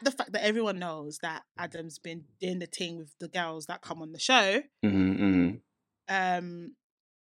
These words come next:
Speaker 1: I think because he's heterosexual
Speaker 2: He ain't wanna do it.
Speaker 1: because he's heterosexual,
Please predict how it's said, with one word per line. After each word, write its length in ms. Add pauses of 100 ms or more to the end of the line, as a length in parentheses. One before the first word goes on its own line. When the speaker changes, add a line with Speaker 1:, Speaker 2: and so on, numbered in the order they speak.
(460)
Speaker 1:
I 100
think 320
because 380
he's 200
heterosexual 920 (1200)
Speaker 2:
He 120
ain't 140
wanna 240
do 140
it. 220 (1160)
Speaker 1:
because 260
he's 140
heterosexual, 840